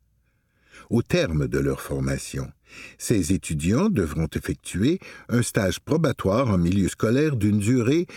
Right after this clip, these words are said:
de six cents à neuf cents heures, au terme duquel ils obtiendront ce saint graal et cesseront d'être considérés comme étant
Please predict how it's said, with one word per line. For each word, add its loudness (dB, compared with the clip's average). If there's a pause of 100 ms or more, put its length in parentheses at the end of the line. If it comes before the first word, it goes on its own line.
(220)
de 2
six -2
cents 0
à 0
neuf 2
cents 0
heures, 0 (400)
au 2
terme 0
duquel 0
ils 0
obtiendront 0
ce -4
saint -2
graal -2 (360)
et 2
cesseront 0
d'être -2
considérés 0
comme 0
étant -2